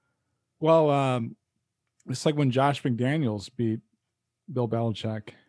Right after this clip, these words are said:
in his opening day. That was his opening day game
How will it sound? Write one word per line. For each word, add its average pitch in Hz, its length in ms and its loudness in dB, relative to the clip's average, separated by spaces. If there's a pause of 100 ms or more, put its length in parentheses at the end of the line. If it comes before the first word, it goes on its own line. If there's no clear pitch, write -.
(340)
in 120 100 2
his 117 280 0 (500)
opening 131 380 2
day. 117 580 0 (400)
That 127 160 2
was 123 140 4
his 120 160 4
opening 120 260 4
day 113 180 2
game 110 600 -2